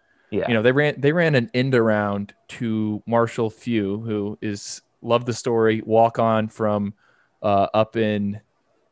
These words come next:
Speaker 2: Ponte Vedra, or up, up, up outside of Jax. You know, he, he had an end around score on a two point conversion. Like, imagine if that's one of the fastest recruits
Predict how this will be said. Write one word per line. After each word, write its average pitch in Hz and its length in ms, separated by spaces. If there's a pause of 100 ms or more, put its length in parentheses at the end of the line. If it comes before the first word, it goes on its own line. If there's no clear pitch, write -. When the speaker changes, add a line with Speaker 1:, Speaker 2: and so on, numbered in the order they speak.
(360)
Speaker 2:
Ponte 113 240
Vedra, 113 440
or 110 260
up, 117 220
up, 127 240
up 135 120
outside 139 320
of 101 100
Jax. 107 800
You 120 80
know, 101 180
he, 127 160
he 139 280
had 139 100
an 113 120
end 135 180
around 107 460
score 120 380
on 107 100
a - 20
two 123 180
point 113 220
conversion. 107 400
Like, 95 220
imagine 131 420
if 117 60
that's 123 240
one 117 120
of 110 60
the 107 60
fastest 113 640
recruits 120 640